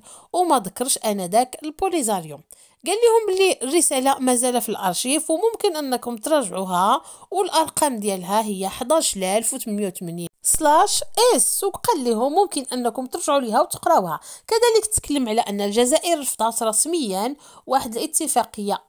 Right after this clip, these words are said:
تقدمات من طرف المبعوث الأممي آنذاك اللي هو جيمس بيكا، ومن اللي رفضتها حتى هي معنية بالأمر وتورطات أو ورطت نفسها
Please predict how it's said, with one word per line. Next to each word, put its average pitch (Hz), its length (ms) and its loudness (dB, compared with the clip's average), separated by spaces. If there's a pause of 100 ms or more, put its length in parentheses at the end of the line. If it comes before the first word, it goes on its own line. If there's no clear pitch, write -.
تقدمات 247 640 0
من 359 120 2
طرف 247 500 2
المبعوث 262 600 0
الأممي 262 460 -2
آنذاك 190 600 -2
اللي 330 240 -2
هو 196 420 0 (140)
جيمس 359 420 0
بيكا، 254 340 -4 (260)
ومن 392 120 4
اللي 480 320 4
رفضتها 254 600 0
حتى - 360 -4
هي 226 420 2 (520)
معنية 240 640 -4 (120)
بالأمر 185 560 -6
وتورطات 262 800 -2
أو 415 260 0
ورطت 240 380 -2
نفسها 190 680 -4